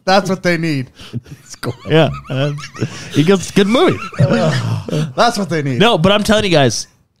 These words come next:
Speaker 3: really, I, I think the reason I, I, like, I'm really relating to Cal Kestis, and, and I, I was even saying, like, I hope they kinda put him in future movies, 'cause it's, his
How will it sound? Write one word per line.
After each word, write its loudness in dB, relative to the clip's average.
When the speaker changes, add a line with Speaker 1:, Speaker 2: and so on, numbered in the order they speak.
Speaker 3:
really, 4
I, 2
I 2
think 0
the -2
reason -4
I, -6
I, -4
like, 0
I'm 2
really 6
relating 2
to -2
Cal 0
Kestis, -4
and, -10
and 2
I, 4
I 4
was 6
even 2
saying, 4
like, 0
I 2
hope 4
they 2
kinda 2
put 0
him 4
in 4
future 0
movies, 2
'cause 0
it's, -2
his 2